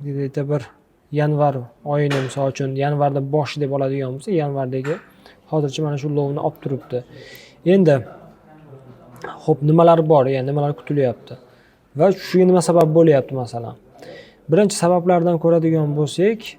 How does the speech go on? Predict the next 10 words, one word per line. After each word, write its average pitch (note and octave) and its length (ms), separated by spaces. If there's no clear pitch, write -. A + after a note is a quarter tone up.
adashmasam, D#3+ 560
mana D#3 160
shu - 120
bo'lishi D3 240
kerak C#3+ 180
edi, B2 240
da. C#3+ 60
Xo'p, D3 500
a, - 20
xabar F#3 260